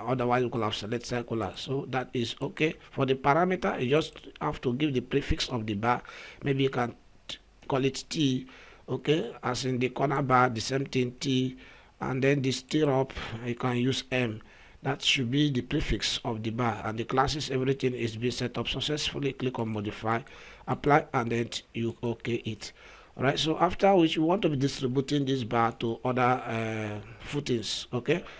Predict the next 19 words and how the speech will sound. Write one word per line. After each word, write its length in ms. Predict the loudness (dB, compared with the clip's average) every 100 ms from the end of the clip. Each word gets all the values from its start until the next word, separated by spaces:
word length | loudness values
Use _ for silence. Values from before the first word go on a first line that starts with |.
| -16
for 160 | -10 0 4
us 180 | 4
to 140 | 2 0
do 100 | 2
that, 400 | 4 2 2 -8
you 120 | -4
just 300 | 2 2 2
have 160 | 2 2
to 360 | 2 2 0 -4 -6
zoom 240 | 0 0 0
in 280 | -2 -2 -4
and 160 | -6 -2
then 240 | 0 0
be 80 | 2
able 140 | 0 2
to 120 | 0
select 560 | 0 0 0 0 -8
the, 540 | -2 0 2 0 -2 -6 -16 _
uh, 760 | -4 0 0 0 0 -2 -4 -6